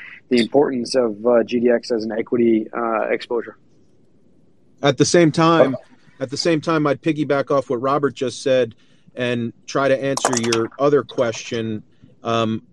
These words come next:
Speaker 2: I'm long more gold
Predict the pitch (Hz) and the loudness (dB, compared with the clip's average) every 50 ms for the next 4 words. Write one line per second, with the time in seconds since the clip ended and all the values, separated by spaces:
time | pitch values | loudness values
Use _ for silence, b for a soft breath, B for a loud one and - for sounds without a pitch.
0 | _ - 120 127 143 151 151 143 135 123 113 113 113 131 143 147 147 147 143 143 | _ -4 -2 0 2 2 2 2 0 -2 -4 0 2 4 4 6 4 4 4 2
1 | 135 127 131 - - _ _ _ _ - 113 113 123 139 147 151 143 135 120 95 | 0 -2 -6 -8 -12 _ _ _ _ -8 -4 0 2 4 4 4 4 2 0 -2
2 | 87 - _ _ _ - 139 156 165 147 123 110 113 127 135 - | -6 -14 _ _ _ 0 2 2 2 2 0 -2 -4 -6 -10 -16